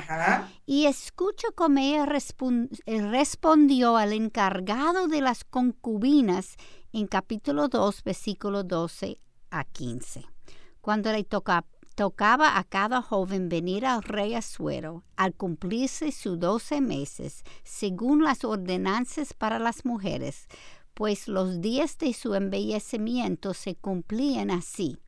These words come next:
Speaker 2: seis meses con óleo de mirra y seis meses con especias y cosméticos para las mujeres. Entonces la joven venía al rey de esta manera.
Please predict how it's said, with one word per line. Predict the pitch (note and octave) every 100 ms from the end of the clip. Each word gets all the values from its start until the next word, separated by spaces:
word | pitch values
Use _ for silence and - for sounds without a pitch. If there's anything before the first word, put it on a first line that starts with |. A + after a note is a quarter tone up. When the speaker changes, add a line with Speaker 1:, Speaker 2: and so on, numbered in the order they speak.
| - - - -
Speaker 2:
seis | - - G#3+ C4 -
meses | C4 B3+ - C4+
con | - F3+ F#3+ -
óleo | A3 A#3 B3+ C4+
de | C4 C4+
mirra | A3 D#3+ - - -
y | G#3 F#3+
seis | - G#3+ A#3 -
meses | A3+ A3+ - A#3+
con | - G#3
especias | E3+ - - G#3 G#3 - C4 B3 -
y | G#3
cosméticos | - F3+ E3 G#3+ F4 - - - C#3 - - - - -
para | F#3+ F#3 F#3+
las | F3+ -
mujeres. | F3+ D3+ E3+ D3 - - - - - - - -
Entonces | A#3+ A3 - B3 E4 - F#3+ -
la | G#3 F#3
joven | G#3+ C4+ F4
venía | D#4 C4 C4 C4
al | A3
rey | - G#3+ G3+ C4
de | C4+ A#3
esta | G#3 -
manera. | G3+ F#3 D#3+ - D3